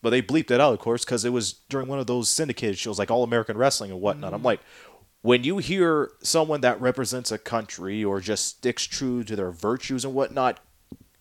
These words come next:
Speaker 1: start cussing four-letter words, you know there's going to be something there. It, it's like what Bugs Bunny would say, "This means war."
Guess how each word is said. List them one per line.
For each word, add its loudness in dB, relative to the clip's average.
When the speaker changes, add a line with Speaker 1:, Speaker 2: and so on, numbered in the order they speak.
Speaker 1:
start 0
cussing 2
four-letter 0
words, -2
you -2
know 2
there's -2
going -6
to -12
be -4
something -2
there. -6
It, 6
it's 2
like 6
what 0
Bugs 4
Bunny 0
would -4
say, -6
"This 0
means -6
war." 0